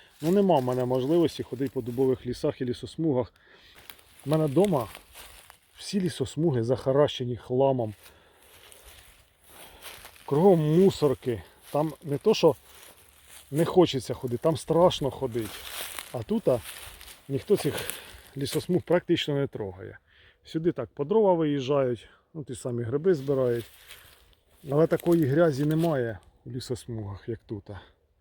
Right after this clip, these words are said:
І можна збирати грибочки. Ну, білячки зазвичай самі не ростуть.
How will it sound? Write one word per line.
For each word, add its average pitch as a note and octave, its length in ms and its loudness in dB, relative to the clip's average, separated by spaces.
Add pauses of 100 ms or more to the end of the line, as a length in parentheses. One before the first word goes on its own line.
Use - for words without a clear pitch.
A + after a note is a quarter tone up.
(840)
І B2 60 -6
можна D#3+ 360 2
збирати E3 400 2
грибочки. A2+ 600 -6 (2000)
Ну, E3+ 220 -4 (140)
білячки D3 560 0
зазвичай D3 560 2
самі C#3+ 280 -4
не C3 140 -2
ростуть. C3+ 600 -2